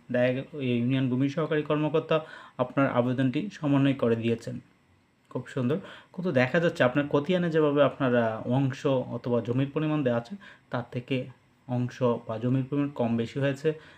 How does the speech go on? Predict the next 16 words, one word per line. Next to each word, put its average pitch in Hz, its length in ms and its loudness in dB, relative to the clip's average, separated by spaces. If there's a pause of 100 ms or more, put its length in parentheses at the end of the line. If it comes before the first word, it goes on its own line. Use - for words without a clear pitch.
(140)
এবং, 120 280 -2
আ, 120 180 2
কোনো 123 300 2
দাগ 120 240 4
হয়তো 120 220 -2
মিস 117 340 0
হয়ে 135 140 0
গেছে 151 380 -4
বা 113 120 -6
শ্রেণীটা, 127 640 0 (300)
আ, 139 60 -2
পরিবর্তন 147 540 2
আসছে 160 340 -2 (400)
বা 117 100 -6
টাকার 139 300 -4
পরিমাণ 151 400 0